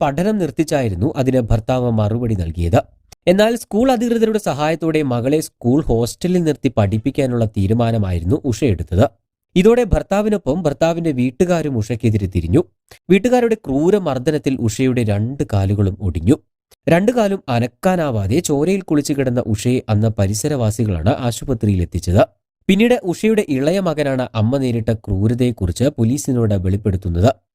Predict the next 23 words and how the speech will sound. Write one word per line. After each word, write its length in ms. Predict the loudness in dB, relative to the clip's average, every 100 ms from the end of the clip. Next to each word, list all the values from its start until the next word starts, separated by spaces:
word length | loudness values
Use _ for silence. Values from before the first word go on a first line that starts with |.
| _ _
ഇതോടെ 260 | 4 4 4
ഭർത്താവിനെ 540 | 0 -2 -2 -2 -2
പോലീസ് 400 | -2 0 0 -2 -2
അറസ്റ്റ് 400 | 0 0 -2 -4
ചെയ്തു. 360 | -2 0 0 0 _ _ 2
ഇനിയൊരു 280 | 4 4 0
ജീവിതം 400 | 0 0 0 0
ഭർത്താവിനൊപ്പം 680 | -2 0 0 -2 -2 -2 0
ഇല്ല 340 | 2 2 2
എന്ന് 180 | 0 -2
തീരുമാനിച്ച 520 | 0 2 2 0 -2
ഉഷ 320 | -4 -4 -2 0
സ്വന്തം 540 | 0 0 0 0 0
വീട്ടിലേക്ക് 480 | -2 0 -2 0 0
മക്കളെയും 540 | 0 -2 0 0 0
കൂട്ടി 220 | -2 -6
മടങ്ങി. 400 | -6 -4 0 0 -2 _ _ _ 2
അയാൾക്ക് 360 | 2 2 -2 -2
ഇനിയൊരു 320 | 0 0 0
മാറ്റം 440 | -2 -2 -4 -2
ഉണ്ടാവില്ല 480 | 0 0 -2 -2 -2 -2
എന്ന് 160 | 0
മനസ്സിലാക്കിയ 640 | 0 -2 -2 -2 -2 -2